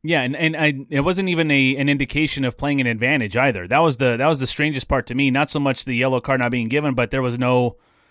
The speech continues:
there was no stoppage once, once Belgium lost the, uh,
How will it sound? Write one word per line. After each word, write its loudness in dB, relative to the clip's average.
there 0
was 2
no 2
stoppage 0
once, 0
once 0
Belgium 4
lost 0
the, 2
uh, -2